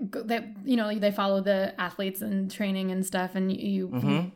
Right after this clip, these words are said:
Speaker 1: go through their, um, like, a day of training with Apollo Ono. Except
Speaker 2: Sure.
Speaker 1: it wasn't Apollo Ono. I don't remember who it was. But
Speaker 2: Yeah.
Speaker 1: that shit is intense. And they're, like, I'm always really impressed with athletes whose bodies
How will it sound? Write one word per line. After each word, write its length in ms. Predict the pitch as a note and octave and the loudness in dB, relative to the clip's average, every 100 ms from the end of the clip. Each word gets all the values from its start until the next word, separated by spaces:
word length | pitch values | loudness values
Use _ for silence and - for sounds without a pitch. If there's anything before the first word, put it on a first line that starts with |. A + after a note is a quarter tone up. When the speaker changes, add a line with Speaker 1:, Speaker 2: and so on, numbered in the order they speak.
| - G3 | -4 0
Speaker 1:
go 200 | G#3+ G3+ | 2 2
through 240 | G3 G#3 | 2 0
their, 500 | G3 F#3+ F#3+ F#3 - - | 2 2 2 0 -4 -6
um, 560 | F3+ F3 - G3 G3 - _ _ _ - - _ _ _ _ - | -6 -6 -6 -4 -4 -6 _ _ _ -20 -20 _ _ _ _ -6
like, 120 | G3+ | 0
a 40 | |
day 180 | G3 C#4 | 6 8
of 100 | D4+ | 6
training 340 | - C4+ A#3 G3 | 6 4 6 4
with 140 | F#3+ | 2
Apollo 380 | F#3 G#3+ G#3+ G#3 | 2 4 6 6
Ono. 440 | G#3 F#3 F3+ E3+ - - - | 4 2 0 -4 -12 -20 -12
Except 260 | - G3 D3+ | -6 4 10
Speaker 2:
Sure. 100 | E3+ | 10
Speaker 1:
it 20 | |
wasn't 360 | A3+ A3 G#3+ - - | 10 6 2 -4 -8
Apollo 220 | G#3 G3 | -2 0
Ono. 120 | F#3+ - | 0 0
I 80 | |
don't 180 | G#3 G3+ | 0 0
remember 260 | G3 F#3+ F3 | 0 0 -2
who 80 | F3+ | -4
it 60 | |
was. 140 | - - - - - - | -6 -8 -14 -16 -16 -2
But 140 | - C4+ | 6 10
Speaker 2:
Yeah. 180 | C#3 - - - - _ _ _ _ _ _ - - - | 10 6 -4 -20 -20 _ _ _ _ _ _ -20 -14 -4
Speaker 1:
that 400 | G3+ B3+ D#4 - | 0 2 0 -2
shit 240 | - G4 F#4+ | -4 0 6
is 380 | D4 A#3 G3 - - _ _ | 6 6 4 0 -6 _ _
intense. 420 | C4 C#4 C4+ C#4 | 10 12 12 10
And 180 | - C#4+ | 12 12
they're, 140 | F4+ G4+ | 12 12
like, 260 | F#4+ C#4+ - _ _ _ - | 8 4 -6 _ _ _ 0
I'm 180 | C#4 F#4+ | 4 6
always 220 | A4+ G4 | 6 4
really 140 | E4+ | 6
impressed 260 | E4 D4+ C#4+ | 6 6 4
with 100 | C4 | 2
athletes 440 | - A#3+ C#4 C#4 - | 2 0 4 4 4
whose 160 | B3+ | 2
bodies 580 | G3 G#3+ G#3+ A#3+ C#4+ C4 | 2 2 2 4 4 2